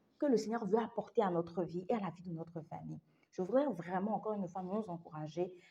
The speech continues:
à vraiment faire ce qui est dans notre pouvoir pour être là. Et encore une fois,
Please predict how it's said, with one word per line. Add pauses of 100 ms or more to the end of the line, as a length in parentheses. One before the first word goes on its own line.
(120)
à (200)
vraiment (120)
faire
ce
qui
est
dans
notre
pouvoir (320)
pour
être
là. (600)
Et
encore
une
fois,